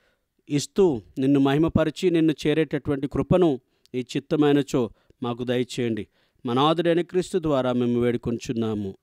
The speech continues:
ఆమేన్. సర్వశక్తిగల నిత్య సర్వేశ్వరుడు,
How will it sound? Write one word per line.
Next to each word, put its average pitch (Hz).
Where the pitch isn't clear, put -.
ఆమేన్. 113
సర్వశక్తిగల 160
నిత్య 120
సర్వేశ్వరుడు, 113